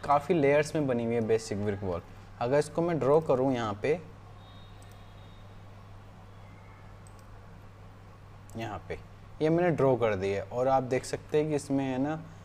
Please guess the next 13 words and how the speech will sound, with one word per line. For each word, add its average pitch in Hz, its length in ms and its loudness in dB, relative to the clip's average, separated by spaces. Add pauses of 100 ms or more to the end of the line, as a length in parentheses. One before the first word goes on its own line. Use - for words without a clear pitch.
(240)
कुछ - 240 -4 (1400)
कलरफुल, 143 680 4
outer 139 420 4
अलग, 135 420 2
inner 143 300 0
अलग, 135 320 -2
इस - 180 -4
तरह 135 160 -2
से 139 120 -4
कुछ 151 180 0
दिया 113 220 0
हुआ 82 220 -4
है। - 80 -10